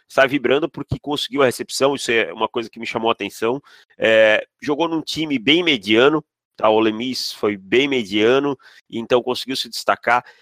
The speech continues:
Gostei da versatilidade, vi ele alinhado tanto outside quanto no slot, é uma coisa que me agrada,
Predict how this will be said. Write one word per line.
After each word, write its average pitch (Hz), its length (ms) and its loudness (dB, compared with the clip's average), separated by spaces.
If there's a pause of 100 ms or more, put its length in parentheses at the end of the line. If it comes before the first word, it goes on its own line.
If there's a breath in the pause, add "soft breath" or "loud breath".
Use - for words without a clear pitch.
(140 soft breath)
Gostei 139 340 2
da 151 120 2
versatilidade, 139 920 0
vi 120 140 -4
ele 127 140 4
alinhado 120 500 2
tanto 143 320 0
outside 127 500 2
quanto 123 280 -6
no 117 100 -8
slot, 104 560 0 (280)
é - 60 -16
uma 113 120 -2
coisa 113 240 -6
que 117 80 -18
me 107 80 -4
agrada, 104 420 2